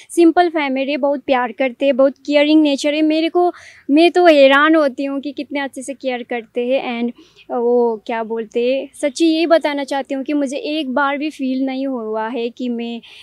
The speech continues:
क्या बोलते शादी करके अब आई हूँ और ये सब चीज़, क्योंकि प्यार ही इतना मिल रहा है, अच्छे से केयर करते हैं, अंडरस्टैंडिंग है,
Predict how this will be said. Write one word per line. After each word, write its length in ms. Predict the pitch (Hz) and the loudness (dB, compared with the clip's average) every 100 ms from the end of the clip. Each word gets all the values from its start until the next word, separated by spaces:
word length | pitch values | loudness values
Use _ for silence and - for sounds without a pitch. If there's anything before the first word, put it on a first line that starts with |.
| - _ | -20 _
क्या 160 | 226 226 | -6 -6
बोलते 220 | 226 247 | -6 -6
शादी 300 | - 226 208 - | -2 -2 -2 -8
करके 260 | 226 214 226 | -10 -10 -10
अब 180 | 214 | -10
आई 280 | 214 208 214 | -8 -8 -10
हूँ 500 | 220 220 220 220 226 - - - | -12 -14 -16 -16 -18 -20 -20 -16
और 340 | 208 208 226 226 _ _ - | -14 -14 -16 -20 _ _ -18
ये 160 | 240 240 | -14 -12
सब 200 | 262 233 | -12 -12
चीज़, 360 | - 240 220 _ | -14 -16 -18 _
क्योंकि 300 | 240 226 233 | -14 -12 -14
प्यार 380 | - 254 240 247 | -8 -6 -4 -6
ही 120 | 277 | -8
इतना 220 | 262 247 | -10 -12
मिल 220 | 233 226 | -10 -12
रहा 140 | 220 220 | -10 -10
है, 120 | 226 | -10
अच्छे 240 | 220 - | -12 -16
से 120 | 240 233 | -20 -18
केयर 280 | 254 214 | -14 -14
करते 320 | 208 214 196 233 | -14 -16 -14 -12
हैं, 80 | |
अंडरस्टैंडिंग 680 | 240 240 - 247 233 226 240 | -10 -12 -12 -14 -12 -12 -12
है, 180 | 233 277 | -10 -12